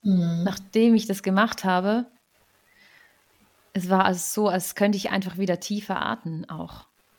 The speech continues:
Speaker 1: Ja, oh ja.
Speaker 2: Also
Speaker 1: Das, was
Speaker 2: sie-,
Speaker 1: du sagst
Speaker 2: das,
Speaker 1: mit dem
Speaker 2: weißt du,
Speaker 1: Atmen,
Speaker 2: dieses,
Speaker 1: ist
Speaker 2: der,
Speaker 1: super
Speaker 2: dieser
Speaker 1: wichtig.
Speaker 2: Brustkorb, der sich wieder, ähm,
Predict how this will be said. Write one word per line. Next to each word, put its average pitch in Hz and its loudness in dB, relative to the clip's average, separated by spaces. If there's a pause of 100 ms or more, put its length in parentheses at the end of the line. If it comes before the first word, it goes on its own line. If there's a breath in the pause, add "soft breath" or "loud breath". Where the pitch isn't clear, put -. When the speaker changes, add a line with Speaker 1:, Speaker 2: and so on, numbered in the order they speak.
(180)
Speaker 1:
Ja, 226 0 (200)
oh 175 0
ja. 160 0
Speaker 2:
Also 196 0
Speaker 1:
Das, 196 4
was 208 2
Speaker 2:
sie-, 190 -2
Speaker 1:
du 208 0
sagst 190 -2
Speaker 2:
das, 190 -2
Speaker 1:
mit - -10
dem - -
Speaker 2:
weißt 226 2
du, - 0
Speaker 1:
Atmen, 208 4
Speaker 2:
dieses, 165 0
Speaker 1:
ist - -6
Speaker 2:
der, 196 4
Speaker 1:
super 190 -6
Speaker 2:
dieser 190 2
Speaker 1:
wichtig. 170 -2
Speaker 2:
Brustkorb, 233 0
der 196 4
sich 190 -4
wieder, 185 2
ähm, 180 -2